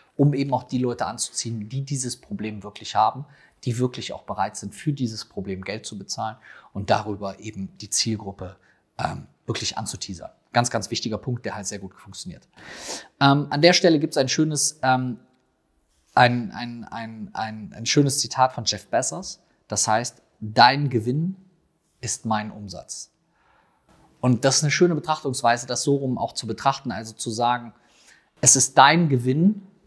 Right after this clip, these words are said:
den du durch meine Produkte, meine Dienstleistungen generierst. Und dadurch mache ich sogar Umsatz. Und genau so musst du auch einen Leadmagneten betrachten.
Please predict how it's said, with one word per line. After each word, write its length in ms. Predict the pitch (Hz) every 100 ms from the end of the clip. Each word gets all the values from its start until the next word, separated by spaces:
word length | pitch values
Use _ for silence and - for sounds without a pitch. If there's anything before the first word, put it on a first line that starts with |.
| _ -
den 160 | 120
du 140 | 131 135
durch 240 | 131 -
meine 240 | 120 120
Produkte, 360 | - 127 143 147
meine 220 | 123 110
Dienstleistungen 920 | 107 135 - - 107 110 - 107 104 104
generierst. 680 | 110 113 123 156 - - _ _ _ _ _ _ -
Und 200 | 127 131
dadurch 320 | 151 151 -
mache 240 | 127 -
ich 320 | - 165 185 -
sogar 340 | 143 123 123
Umsatz. 720 | 123 107 82 - - - - -
Und 140 | 123
genau 280 | 131 151 175
so 160 | 143
musst 240 | 151 151 -
du 80 | 123
auch 100 | 127
einen 160 | 123
Leadmagneten 600 | 139 139 110 104 98 -
betrachten. 560 | 98 - 98 - -